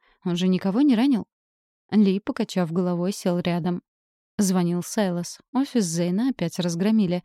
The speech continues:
Размалевали здание, исписали всякой похабщиной. Еще и с ошибками, к тому же. Краска пока не высохла. Я отправил к тебе домой патрульных. Пусть проверят. Ладно.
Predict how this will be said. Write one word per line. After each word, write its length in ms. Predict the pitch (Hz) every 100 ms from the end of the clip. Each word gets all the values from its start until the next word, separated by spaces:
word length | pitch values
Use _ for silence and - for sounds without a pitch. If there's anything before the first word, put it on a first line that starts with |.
| _ _ -
Размалевали 640 | 196 180 185 175 180 175
здание, 560 | 160 156 170 175 196 220
исписали 580 | - 175 - - 170 190
всякой 340 | 233 175 165 170
похабщиной. 760 | 202 - 175 - 175 175 180 _ _
Еще 320 | 202 190 -
и 60 | 180
с 100 | -
ошибками, 520 | - - - 180 170
к 80 | -
тому 260 | 180 175
же. 160 | 175 185 _ _ -
Краска 380 | - 285 - 208
пока 240 | 196 190
не 140 | 185
высохла. 560 | 214 208 - 165 - 170 _
Я 220 | 190 190
отправил 500 | 175 - 175 185 175
к 80 | 175
тебе 240 | - 165 170
домой 260 | 175 175
патрульных. 680 | - 196 - 190 175 170 - _
Пусть 260 | - 262 -
проверят. 500 | 170 175 175 175 - _ _ _ _ _ _ -
Ладно. 480 | 240 226 180 165